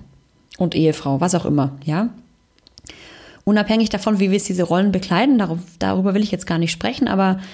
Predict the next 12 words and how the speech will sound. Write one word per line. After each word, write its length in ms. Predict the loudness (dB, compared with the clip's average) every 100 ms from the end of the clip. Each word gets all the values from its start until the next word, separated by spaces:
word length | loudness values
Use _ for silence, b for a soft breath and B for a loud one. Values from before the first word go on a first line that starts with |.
| B B B B B B
wenn 140 | 2 2
ich 80 | 4
bei 60 |
meinen 300 | 2 2 0
Kindern 440 | 0 2 4 4 2
bin 380 | 2 0 -4 -6
und 160 | -2 0
ich 120 | 2
mache 240 | 2 4
nebenher 280 | 4 4 4 4
den 100 | 2
Haushalt, 600 | 2 0 -2 -2 -2